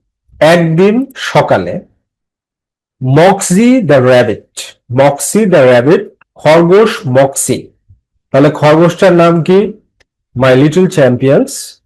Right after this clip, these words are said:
খরগোশটার নাম হচ্ছে মক্সি। তো কি বলছে? Moxie the rabbit, খরগোশ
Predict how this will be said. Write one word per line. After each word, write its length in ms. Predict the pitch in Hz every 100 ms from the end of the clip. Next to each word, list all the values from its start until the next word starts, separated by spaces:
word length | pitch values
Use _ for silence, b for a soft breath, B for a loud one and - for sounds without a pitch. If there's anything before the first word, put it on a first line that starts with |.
| _ -
খরগোশটার 480 | 139 143 151 180 160
নাম 260 | 147 151
হচ্ছে 400 | 151 156 - 220 - - _ -
মক্সি। 760 | 120 135 175 175 - - 110 - _ _ - -
তো 100 | 123
কি 140 | 147
বলছে? 400 | 151 165 156 226
Moxie 720 | 190 131 143 143 - - 220
the 180 | 180 147 123 127
rabbit, 480 | 143 147 - - - - _ _ _ _ _ _ -
খরগোশ 580 | - 156 180 208 190